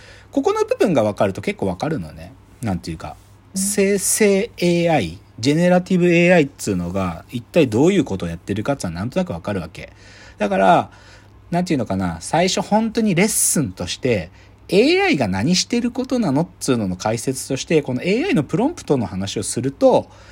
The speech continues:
Speaker 1: 意外に分かるようになるんですよ。文系の人も、イメージで言うと。
Speaker 2: うん。
Speaker 1: 理系の人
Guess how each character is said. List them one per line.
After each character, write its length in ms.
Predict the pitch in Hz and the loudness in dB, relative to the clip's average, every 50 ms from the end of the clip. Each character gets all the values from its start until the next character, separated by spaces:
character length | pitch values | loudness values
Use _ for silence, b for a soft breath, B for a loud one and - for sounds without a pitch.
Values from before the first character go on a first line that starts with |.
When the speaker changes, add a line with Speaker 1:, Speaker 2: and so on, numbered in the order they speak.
| B B B B B - | B B B B B -6
Speaker 1:
意 80 | - 185 | -4 -2
外 220 | 220 254 294 311 | 0 0 0 -2
に 100 | 339 339 | 0 0
分 120 | 294 247 233 | 0 0 0
か 140 | - - 254 | 0 -2 0
る 200 | 240 240 226 - - - - | 0 -2 -2 -4 -10 -18 -12
よ 160 | - 147 117 | -6 -4 -4
う 40 | 104 | -2
に 40 | 98 | 0
な 120 | 98 123 | 0 0
る 60 | 139 131 | 0 0
ん 40 | |
で 60 | 98 90 | -2 -6
す 40 | |
よ。 80 | - 82 - - - | -8 -12 -10 -2 0
文 240 | 156 180 196 202 185 | 2 2 2 2 0
系 300 | 185 - 208 196 190 180 | 0 2 4 4 4 4
の 100 | 185 180 | 2 0
人 180 | - - - | 0 0 -2
も、 160 | 196 160 - - - - - - | -2 -2 -4 -10 -18 -20 -14 -10
イ 140 | 104 101 113 | -6 -4 -4
メ 100 | 107 87 | -2 -2
ー 100 | - 110 | -2 -2
ジ 140 | 92 - | -2 -4
で 100 | - - | -6 -8
言 80 | 78 92 | -8 -6
う 80 | 98 98 | -6 -6
と。 120 | - 92 | -6 -8
Speaker 2:
う 0 | |
ん。 40 | B B B B B B B B - | B B B B B B B B -4
Speaker 1:
理 140 | - 160 170 | -4 -2 0
系 220 | - 240 269 269 | 2 4 4 4
の 120 | 277 285 | 4 2
人 440 | 294 277 - - 277 262 262 - - | 0 -2 2 4 6 6 6 4 0